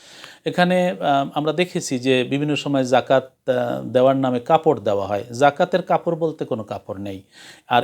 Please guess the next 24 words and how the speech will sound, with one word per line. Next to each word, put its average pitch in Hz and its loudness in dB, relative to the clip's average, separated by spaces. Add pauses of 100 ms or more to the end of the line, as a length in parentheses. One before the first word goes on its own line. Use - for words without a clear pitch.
এই 165 4
কাপড় 165 4
আনবার 147 2
জন্য 139 0
অতীতে 127 0
আমাদের 120 0
দেশে 120 -4
পদপিষ্ট 120 -4
হয়ে 120 -2
মানুষও 120 -4
মারা 101 -4
গেছে। 98 -10 (540)
এটি 175 0
মোটেও 180 2
ঠিক 139 -4
নয় 117 -2
যে 120 -2
কিছু 139 -2
দরিদ্র 139 -2
মানুষকে 123 -4
দাঁড় 110 -2
করিয়ে 127 0
ছবি 131 -2
তুলবেন 120 0